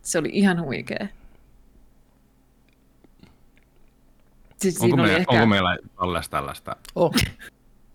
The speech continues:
Speaker 2: On.
Speaker 3: On. Se on
Speaker 2: Okei.
Speaker 3: mulla tuossa työpöydällä odottaa. Pitäisikö leikata
Speaker 1: No.
Speaker 3: pelkästään se irti ja laittaa tota
Speaker 1: <laughs> Totta.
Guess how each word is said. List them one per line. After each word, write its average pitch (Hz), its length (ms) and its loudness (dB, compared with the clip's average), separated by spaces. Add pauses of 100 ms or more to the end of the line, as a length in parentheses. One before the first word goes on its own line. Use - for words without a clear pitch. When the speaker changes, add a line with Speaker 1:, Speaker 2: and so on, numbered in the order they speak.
(180)
Speaker 2:
On. 107 220 2 (220)
Speaker 3:
On. 220 260 -2 (1080)
Se 175 60 2
on - 20 6
Speaker 2:
Okei. - 80 6
Speaker 3:
mulla 127 100 4
tuossa 143 340 0 (560)
työpöydällä 113 520 2
odottaa. - 480 -6 (680)
Pitäisikö - 260 -2
leikata 147 260 4
Speaker 1:
No. 120 60 -10
Speaker 3:
pelkästään 139 440 0
se 123 120 0
irti 107 440 -4 (280)
ja 120 100 -6
laittaa - 320 -6
tota - 240 -6
Speaker 1:
<laughs> - 0 -
Totta. - 100 -10